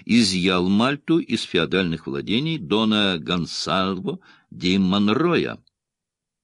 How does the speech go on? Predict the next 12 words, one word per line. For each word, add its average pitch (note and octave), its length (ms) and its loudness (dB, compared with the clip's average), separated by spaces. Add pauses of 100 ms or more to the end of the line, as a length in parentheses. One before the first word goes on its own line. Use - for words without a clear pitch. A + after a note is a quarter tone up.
(800)
К - 80 -4
вящему D#3+ 520 2
удовольствию C#3+ 680 0
знати A2 460 -4
рыцари E2 600 -2
вместо F#2 480 -2
Мдины F2+ 640 0 (240)
избрали D3+ 800 2
резиденцией G#2+ 920 2
Биргу, A#2+ 540 0 (640)
нынешняя G2 800 0
Витториоза. G2 1080 0